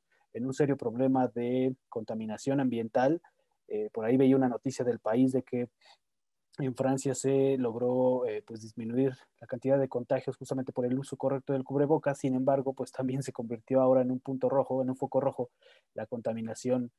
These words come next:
en los océanos, porque mucha de esta, muchos de los cubrebocas terminaban allí, ¿no? Finalmente, eh, hay que ser corresponsables, hay que cuidarnos, pero también hay que, eh, evitar, eh, en la medida de lo posible, pues, afectaciones, digamos, indirectas, como el caso de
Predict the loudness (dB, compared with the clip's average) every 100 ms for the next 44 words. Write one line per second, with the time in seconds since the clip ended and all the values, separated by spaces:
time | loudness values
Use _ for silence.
0 | _ _ _ -12 -6 -6 -6 0 4 6
1 | 4 2 0 0 -2 -4 -4 -4 -6 -6
2 | -8 -8 -8 -10 _ _ _ -16 -8 -4
3 | -4 -6 -12 -12 -6 -4 -4 -4 -4 -2
4 | 0 0 -2 -6 -8 -10 -10 -10 -6 -6
5 | -4 -6 -2 -2 -4 -8 _ _ -8 -6
6 | -6 -4 -6 -6 -6 -4 -4 -6 -8 -8
7 | -10 -8 0 2 4 2 2 -2 -6 -8
8 | 2 2 2 -4 -4 -4 -4 -2 -4 -6
9 | -10 _ -12 -10 -10 -10 0 2 2 -2
10 | _ _ _ _ _ _ -14 -10 -10 -12
11 | -10 0 6 6 4 -4 -12 -8 -8 -8
12 | -10 -8 -8 -10 -8 -2 -2 -2 0 2
13 | 2 0 -6 -8 0 2 2 -8 -12 -16
14 | -12 -14 -14 -18